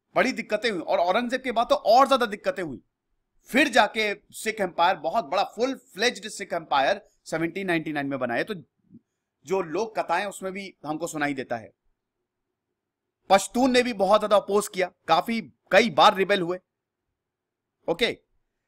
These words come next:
तो अब हम बात करते हैं डेथ की। Finally सिक्सटीन एटी नाइन पे अब हम सीधा कूदेंगे। गोलकोंडा की कॉन्क्वेस्ट के बाद मुगल ने साउथ में एक्सपैंड करना शुरू किया, चार मिलियन स्क्वायर किलोमीटर, लगभग चालीस लाख स्क्वायर किलोमीटर अपने में जोड़ लिया।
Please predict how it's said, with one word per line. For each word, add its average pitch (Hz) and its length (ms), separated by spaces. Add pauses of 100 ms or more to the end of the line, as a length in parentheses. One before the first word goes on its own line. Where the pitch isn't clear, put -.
(180)
तो 196 60
अब 240 120
हम 277 120
बात 226 200
करते 226 200
हैं 214 100
डेथ 160 220
की। 147 100
Finally 185 400
सिक्सटीन 214 380
एटी 202 220
नाइन 180 200
पे 190 80
अब 180 80
हम 185 80
सीधा 165 220
कूदेंगे। 160 460 (520)
गोलकोंडा 190 500
की 247 160
कॉन्क्वेस्ट 185 460
के 190 100
बाद 127 220 (1500)
मुगल 180 280
ने 226 100
साउथ 196 340
में 214 100
एक्सपैंड 190 380
करना 190 200
शुरू 185 200
किया, 208 160
चार 196 340
मिलियन 196 280
स्क्वायर 165 300
किलोमीटर, 143 380
लगभग 180 240
चालीस 175 400
लाख 165 200
स्क्वायर 156 300
किलोमीटर 139 420
अपने 131 220
में 202 100
जोड़ 135 200
लिया। 117 180